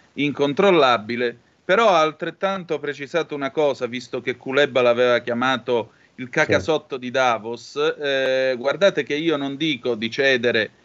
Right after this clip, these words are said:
Speaker 1: territorio ai russi, dico invece di ricacciarli entro i confini che c'erano al ventiquattro di febbraio, quando è cominciata la guerra."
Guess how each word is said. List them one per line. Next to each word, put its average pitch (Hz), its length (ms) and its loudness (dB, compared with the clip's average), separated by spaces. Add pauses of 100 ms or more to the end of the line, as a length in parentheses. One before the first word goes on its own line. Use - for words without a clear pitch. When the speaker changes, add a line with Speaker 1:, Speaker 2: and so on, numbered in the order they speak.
(180)
Speaker 1:
territorio 135 840 2
ai 147 120 0
russi, 156 500 -6
dico 127 240 -2
invece 131 420 -2
di 117 100 -8
ricacciarli 117 720 -2
entro 123 280 -4
i 120 40 -2
confini 123 460 -4
che 110 120 -4
c'erano 110 580 0 (260)
al 117 160 0
ventiquattro 127 680 0
di 113 100 -10
febbraio, 117 540 0
quando 113 240 -6
è 107 60 -8
cominciata 113 520 -6
la 110 100 -4
guerra." 98 480 -4